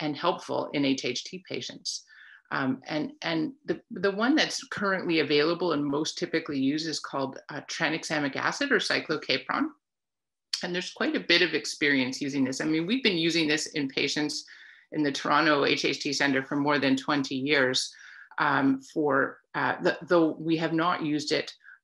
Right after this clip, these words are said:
always, um, as early in the management of G I bleeding as the guidelines are currently recommending. So the, there is a little bit of evidence for tranexamic acid in G I bleeding, though not very much.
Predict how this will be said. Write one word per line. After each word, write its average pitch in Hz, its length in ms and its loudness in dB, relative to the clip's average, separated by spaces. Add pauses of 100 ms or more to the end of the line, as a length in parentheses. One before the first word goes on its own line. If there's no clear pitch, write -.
(120)
always, 151 680 2
um, 131 400 -2
as 143 320 -2
early 165 460 4
in 147 280 2
the 139 80 6
management 139 680 4
of 135 140 -10
G 139 180 -2
I 131 140 2
bleeding 139 380 0
as 120 120 -2
the 135 80 -10
guidelines 127 560 0
are - 200 -10
currently 135 360 -4
recommending. 127 760 -6 (600)
So - 160 -2
the, 196 300 -2 (140)
there 190 160 4
is 196 320 2
a 170 60 0
little 196 360 2
bit 190 140 2
of 160 100 2
evidence 143 500 0
for 135 380 -2 (100)
tranexamic 139 580 -2
acid 135 340 -2
in 147 200 -4
G 143 160 -2
I 127 120 2
bleeding, 139 380 -2
though 165 140 2
not 165 400 2
very 165 240 2
much. - 460 -2